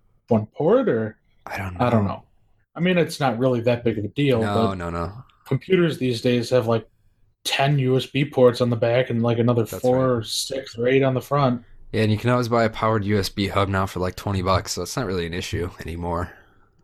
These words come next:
Speaker 1: Yeah, it's not a huge issue.
Speaker 2: No. It'd be an issue for laptops, but who's gonna
Speaker 1: Yeah.
Speaker 2: use this on a lap-, I, I shouldn't say that. <laughs>
Speaker 1: Uh, the, uh, the only real, like,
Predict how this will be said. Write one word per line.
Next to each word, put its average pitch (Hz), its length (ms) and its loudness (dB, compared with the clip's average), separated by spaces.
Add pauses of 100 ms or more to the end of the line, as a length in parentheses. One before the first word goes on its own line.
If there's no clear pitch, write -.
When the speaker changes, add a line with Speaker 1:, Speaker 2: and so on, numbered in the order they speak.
(140)
Speaker 1:
Yeah, 127 240 0
it's - 180 -4
not 151 140 2
a 120 40 0
huge 117 340 0
issue. 113 400 2 (200)
Speaker 2:
No. 90 440 -10 (500)
It'd 127 120 -6
be 156 80 4
an 123 60 2
issue - 220 -4
for 82 160 -8
laptops, 85 720 -8
but 85 220 -10 (580)
who's 98 160 -4
gonna 120 160 -2
Speaker 1:
Yeah. 117 100 4
Speaker 2:
use 117 120 -2
this 87 180 -8
on 87 80 -2
a 82 60 -4
lap-, - 160 -6
I, 139 800 -2 (120)
I 98 40 -8
shouldn't 101 320 -6
say 87 160 -4
that. 85 300 -4 (520)
<laughs> - 100 8 (2000)
Speaker 1:
Uh, 123 240 2
the, 127 260 0
uh, 131 260 2
the 131 120 -4
only 208 240 4
real, 151 280 2
like, 135 300 0